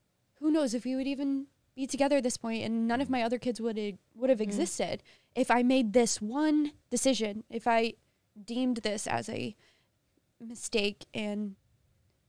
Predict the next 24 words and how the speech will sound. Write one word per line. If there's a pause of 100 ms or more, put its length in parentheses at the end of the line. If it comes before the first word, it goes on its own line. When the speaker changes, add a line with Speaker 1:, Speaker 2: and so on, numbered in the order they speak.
(460)
Speaker 1:
made (420)
a
decision
like
that. (840)
When
I
look
at
her,
there's
so
many
times
when
she
was
a
baby
and
I
looked
at
her